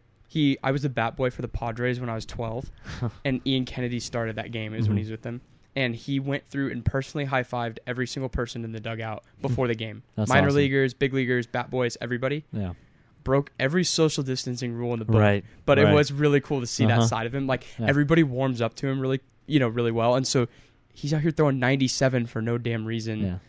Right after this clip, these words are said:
Speaker 1: which is pretty cool.
Speaker 2: There was, uh, <laughs> I asked him, how did this come up? I said, and I'm not gonna name names here,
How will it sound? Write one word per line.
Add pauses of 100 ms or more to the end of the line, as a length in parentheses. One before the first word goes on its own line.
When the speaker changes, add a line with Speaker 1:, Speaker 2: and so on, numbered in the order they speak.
(160)
Speaker 1:
which
is
pretty
cool. (380)
Speaker 2:
There
was,
uh, (520)
<laughs>
I
asked
him, (1800)
how
did
this
come
up? (500)
I
said,
and
I'm
not
gonna
name
names
here,